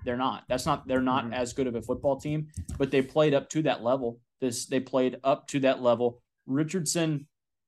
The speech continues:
Speaker 1: like, that was the Richardson that beat Utah. Like, we,
Speaker 2: Yeah.
Speaker 1: Richardson beat Utah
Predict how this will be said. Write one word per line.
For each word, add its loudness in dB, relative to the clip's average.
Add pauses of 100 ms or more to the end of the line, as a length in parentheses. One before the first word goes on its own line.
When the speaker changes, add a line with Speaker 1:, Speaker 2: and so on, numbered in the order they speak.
(760)
Speaker 1:
like, 0
that 6
was 4
the 6
Richardson 0
that 0
beat 2
Utah. -6 (500)
Like, 0
we, 6
Speaker 2:
Yeah. -10
Speaker 1:
Richardson 4
beat -4
Utah 2